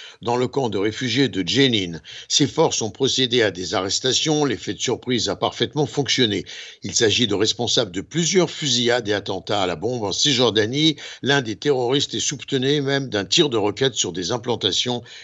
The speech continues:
et des villes israéliennes. Abdallah Hassan, Mohamed Soba, Vareb Sharim et Moussaab Jaïda. Soba est un membre important du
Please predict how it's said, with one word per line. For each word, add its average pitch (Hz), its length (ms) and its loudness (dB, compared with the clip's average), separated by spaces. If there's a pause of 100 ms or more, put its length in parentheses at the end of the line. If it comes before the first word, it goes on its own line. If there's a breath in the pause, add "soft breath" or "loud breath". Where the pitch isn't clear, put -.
et 104 100 -4
des 110 180 2
villes 139 320 0
israéliennes. 95 840 2 (340 loud breath)
Abdallah 139 540 2
Hassan, 147 540 -2
Mohamed 107 640 -4
Soba, 127 580 0 (280 loud breath)
Vareb 104 380 -2
Sharim 123 560 -2
et 104 80 -4
Moussaab 107 1000 0
Jaïda. 110 680 0 (340 soft breath)
Soba 131 640 0
est 113 160 -8
un 110 80 -2
membre 110 300 -2
important 147 420 0
du 151 120 -4